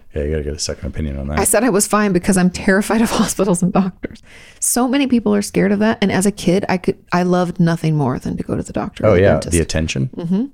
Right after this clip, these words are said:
Speaker 1: Mm-hmm. And they had candy.
Speaker 2: Yeah, they had candy. You got, like, gifts. They were so excited to see you.
Speaker 1: That great smell.
Speaker 2: Who doesn't love attention? I would wanna go to the doctor all the time. My mom would be like,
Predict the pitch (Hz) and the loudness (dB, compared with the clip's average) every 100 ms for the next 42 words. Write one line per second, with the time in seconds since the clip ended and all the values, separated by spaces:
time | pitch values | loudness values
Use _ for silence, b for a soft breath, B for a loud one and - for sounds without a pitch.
0 | - 71 71 - _ _ _ _ - _ | -8 -8 -10 -16 _ _ _ _ -20 _
1 | 90 92 80 - 78 73 85 117 _ _ | -2 0 0 -2 -6 -4 -6 -8 _ _
2 | - 208 190 196 196 - 233 240 247 214 | -4 0 0 -2 -4 0 2 4 2 0
3 | - 139 202 - 208 208 - - b b | 0 -2 -4 0 2 2 -2 -6 b b
4 | - 185 175 226 214 208 196 165 160 - | 0 2 2 2 2 0 0 -2 -2 2
5 | 208 196 196 196 - - 92 - 80 - | 4 4 4 0 -4 -6 -6 -4 -4 -4
6 | - 76 80 127 - 240 262 269 233 208 | -4 -2 -2 -4 -4 0 2 0 -2 0
7 | 170 180 180 214 - - - - - 185 | 0 2 -2 -6 -16 -20 -20 -20 -10 -6
8 | - 233 - - - _ - - - - | -2 -4 -6 -10 -14 _ -20 -20 -20 -20
9 | - - - - 165 185 156 151 147 143 | -20 -20 -20 -6 -4 -2 -4 -2 -2 -2
10 | 156 - - 156 165 - - 185 180 185 | -4 -4 -4 -2 -4 -6 -6 -4 -2 0
11 | 180 165 143 123 | 0 0 0 -4